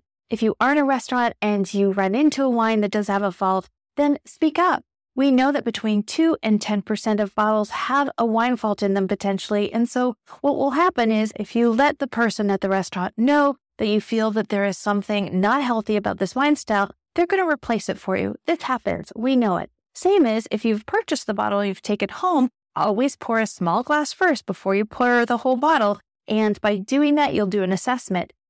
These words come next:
Now, because you've poured yourself just a small amount of that wine, if the wine store is close and you've called them and you've let them know that you've experienced a wine fault,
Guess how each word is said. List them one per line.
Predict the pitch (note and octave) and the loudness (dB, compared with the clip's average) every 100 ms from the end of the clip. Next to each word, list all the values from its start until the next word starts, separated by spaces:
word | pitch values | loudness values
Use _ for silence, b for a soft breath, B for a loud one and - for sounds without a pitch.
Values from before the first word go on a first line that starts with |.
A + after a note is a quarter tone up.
| _ A3+ | _ -4
Now, | |
because | A3 A#3+ - C#4 | 0 0 0 2
you've | C#4+ - | 2 0
poured | - A3+ G3 | -2 -2 0
yourself | G#3 G#3+ G3+ | -2 0 -2
just | - G3+ - | -2 -6 -2
a | G3 | -4
small | - - G3+ A3+ | -4 0 2 2
amount | A#3 G#3 G3 | 2 2 2
of | F#3 | 0
that | F#3 G3+ | 0 0
wine, | B3+ C4+ G#3+ F#3 _ - | 0 0 0 -4 _ -2
if | D#4 - | -2 0
the | C#4 | 0
wine | B3 A#3+ | 2 0
store | - G#3 | 0 0
is | G3 | 0
close | - D#4+ E4 D#4+ - | 0 2 2 0 -2
and | G#3 | 0
you've | G3+ F#3+ - | 0 -2 -4
called | D4+ D4 | -2 0
them | D4 C4 | 2 2
and | G3+ | 4
you've | F#3+ G#3 | 2 2
let | A#3 A3 | 0 2
them | A3 G3+ | 2 4
know | G#3+ G#3+ | 2 2
that | G3+ G3+ | 0 -2
you've | F#3 | -2
experienced | G3 - - G#3+ G#3 G3+ G3 G3 | -2 -4 -6 -2 0 -2 -2 -2
a | |
wine | F#3+ A3+ E4 F#4 | 0 2 2 2
fault, | - G#3 G3+ | 0 0 -2